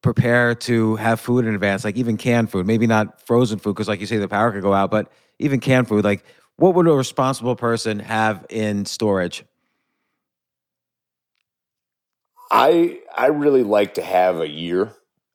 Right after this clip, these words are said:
Speaker 2: uh, and, and two is better. But neither of those is actually, like, a hundred percent true. Uh, I can't remember if we cover this deeply in the, in the, in the book or not, but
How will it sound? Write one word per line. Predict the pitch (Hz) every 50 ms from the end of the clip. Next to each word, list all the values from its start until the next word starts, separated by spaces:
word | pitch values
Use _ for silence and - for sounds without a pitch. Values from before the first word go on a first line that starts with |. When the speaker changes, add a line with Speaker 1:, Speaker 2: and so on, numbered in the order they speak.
| _ -
Speaker 2:
uh, | 87 87 85 80 76 73 65 - - -
and, | - 85 82 82
and | 73 - 87 85 -
two | - - 120 107 92
is | 80 71
better. | 67 - 87 73 69 - - - _ _ _ _ _ _ _ _
But | - 85 82 - 117 117 110 - - - _ _ _ _ _ _ _ _ _ _ _ _ _ _ _ _ _ _ _ -
neither | 104 110 113 113 113 110 107 101 98
of | 90 85
those | 80 92 90 87 76
is | 82 80 80
actually, | 76 78 78 - - - 80 80 76 73 71 - - - -
like, | - -
a | 73 76
hundred | 85 78 73 73
percent | - - - - - -
true. | - - - 80 78 67 67 - _ _ _ _ _ _
Uh, | - 82 82 78 76 73 69 67 69 - _ _ _ _ _ _ _ _
I | -
can't | - -
remember | 123 110 -
if | 98
we | 90
cover | - - 98 90 90
this | 85 87 82 -
deeply | - 87 87 87 - 87 85
in | 78
the, | 76 78 - -
in | 82
the, | 76 76 - 78
in | 78
the | 76
book | 71 - 92 92 - -
or | 80 78
not, | 82 95 110 113 101 98 90 - - _ _ _ _ _ _ _ _ _ _ _ _ _ _ _ _ -
but | - - 110 104 95 90 85 -